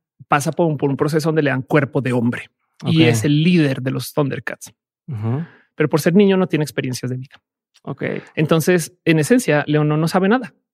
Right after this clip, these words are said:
Speaker 1: y su
Speaker 2: Ujú.
Speaker 1: liderazgo es confiar en su equipo.
Speaker 2: Mm, está chingón.
Speaker 1: Hay un buen de estadísticas que topan que los mejores C E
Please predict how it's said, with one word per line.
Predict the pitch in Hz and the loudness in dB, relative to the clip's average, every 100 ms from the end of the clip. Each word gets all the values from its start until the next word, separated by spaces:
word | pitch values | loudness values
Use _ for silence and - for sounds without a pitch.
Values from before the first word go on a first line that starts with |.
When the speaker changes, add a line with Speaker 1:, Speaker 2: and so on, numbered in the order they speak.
| _ _ _ - | _ _ _ -6
Speaker 1:
y | 156 | -4
su | 135 180 | 2 4
Speaker 2:
Ujú. | 185 | 4
Speaker 1:
liderazgo | 170 147 220 285 160 170 _ | 4 2 2 0 -2 -4 _
es | 160 139 | -6 0
confiar | 156 151 175 151 | -2 0 2 2
en | 147 | 0
su | 131 | -4
equipo. | - 147 - _ _ _ _ _ _ _ | -8 -10 -12 _ _ _ _ _ _ _
Speaker 2:
Mm, | 156 123 160 240 311 165 | -6 -2 -2 -2 -4 -4
está | 127 131 | -4 -6
chingón. | - 165 196 202 | -6 -6 -4 -2
Speaker 1:
Hay | 139 403 440 | 0 0 -2
un | 359 | 0
buen | 339 349 | 2 2
de | |
estadísticas | 339 - 165 156 - 151 165 185 | 0 0 0 0 -4 -8 -6 -6
que | - | -6
topan | - 131 131 180 | -4 -4 -2 -4
que | - | -2
los | 139 139 | 0 0
mejores | 139 135 175 202 - | 0 0 0 0 -2
C | 165 | -6
E | 165 | -4